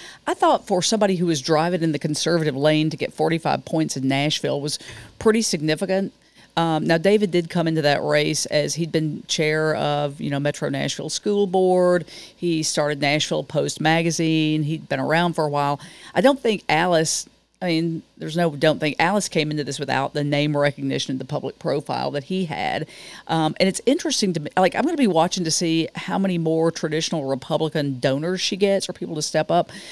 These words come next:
because none of her endorsements have been big. Like, I, I don't mean any disrespect here, but if Fran Bush, a former school board member who fell out with a lot of parents publicly, if that's the best endorsement you can get, like,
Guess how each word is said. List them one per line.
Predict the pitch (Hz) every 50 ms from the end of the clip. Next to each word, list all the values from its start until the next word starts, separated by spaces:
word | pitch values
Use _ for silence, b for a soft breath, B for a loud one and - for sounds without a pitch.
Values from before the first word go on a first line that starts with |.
| B B B
because | - 196 214 190
none | 180 196 202 233 262
of | 269 240
her | - 214 190
endorsements | 180 165 139 165 160 170 160 - - 151 117 -
have | - 151 143
been | 147 139 135 127
big. | 123 147 147 131 85 - - 87 - 160 B B B B B B B B
Like, | B - 165 - -
I, | 208 - -
I | 233 262
don't | 330 302 233 -
mean | 190 190 185 185 175 160 - - _ -
any | 170 165 151 139
disrespect | 120 - 147 139 175 185 - - 175 156 - - 165 160 156 156
here, | - - 156 151 156
but | 151 165 156
if | 160 -
Fran | - - 185 190 202 214 214 202
Bush, | 180 147 165 170 160 147 117 135 151 - - -
a | - 160
former | 156 - - 160 165 180 180 170 160 147 139 143
school | 143 - - - 175 175 175
board | 156 147 135 120 123
member | 127 131 135 - 131 - 110 139 147 147 143
who | - 175 175
fell | 160 - - 170 175
out | 180 190 180 -
with | - -
a | 156
lot | 147 147 151 160 175
of | 170 147 -
parents | 151 151 139 143 - -
publicly, | - - - - 156 156 156 -
if | 156
that's | 175 190 202 -
the | 208
best | 175 135 143 147 160 175 - -
endorsement | 151 151 - 151 156 160 - - - -
you | 143 143
can | - 135 127 135
get, | 143 170 175 151 147 - -
like, | - 147 147 -